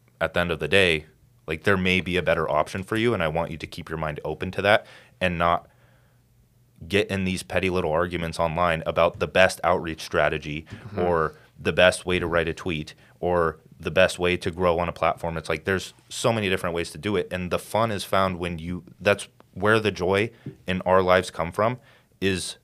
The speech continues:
Speaker 1: through experimenting and figuring out a solution, creating some form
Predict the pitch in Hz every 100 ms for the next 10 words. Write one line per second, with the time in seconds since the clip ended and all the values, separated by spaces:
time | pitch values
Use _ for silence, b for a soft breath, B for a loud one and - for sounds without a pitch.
0 | _ - 110 104 90 - 92 92 90 87
1 | 82 - 90 87 85 85 85 - 82 85
2 | - 78 b b b - 98 98 104 101
3 | 92 - - 98 101 92 - 95 95 87